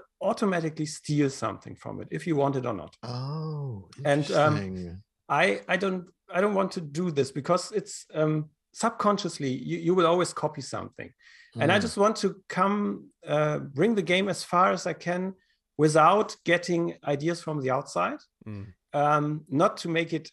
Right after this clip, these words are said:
Speaker 1: extremely unique or not to be like, I don't know, uh, there are so many games out there. You always like something, you can't even avoid it. Even if you have
Speaker 3: Right.
Speaker 1: never played any other game, you will always be like another game. Um, but it's really, I, I realized, um,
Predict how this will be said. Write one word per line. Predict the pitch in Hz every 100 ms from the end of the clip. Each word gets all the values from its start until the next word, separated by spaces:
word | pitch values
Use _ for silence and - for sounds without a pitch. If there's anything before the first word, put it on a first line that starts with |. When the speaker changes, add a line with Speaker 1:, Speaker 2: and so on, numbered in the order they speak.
| _ -
Speaker 1:
extremely | 139 - 147 185 170
unique | 170 180 165 185 190 -
or | 151 143
not | 160 160
to | 151
be | 135 151
like, | 131 143 170 165
I | 147
don't | 151 143
know, | 156
uh, | 147 143 - - 131
there | 143
are | 139
so | - 156
many | 165 151
games | 135 135 127
out | 123 127
there. | 127
You | 131
always | 143 147 135
like | 127 123 151
something, | - 143 143 143 143
you | 135 123
can't | 135 139
even | 131 123
avoid | 110 113 117
it. | 107 131
Even | 156
if | 156 156
you |
have | 143
Speaker 3:
Right. | 143
Speaker 1:
never | 170
played | 165 156 143 - - - -
any | 156 175
other | 147 131
game, | 127 139 139
you | 131
will | 127
always | 127 135
be | - 127
like | 117 131 127
another | 117 107 107
game. | 107 90 - _ - - _ -
Um, | 131 143 139 - _ -
but | 160
it's | 160 156
really, | 190 196 175
I, | 165 180
I |
realized, | 156 208 196 175 170 -
um, | 156 139 135 120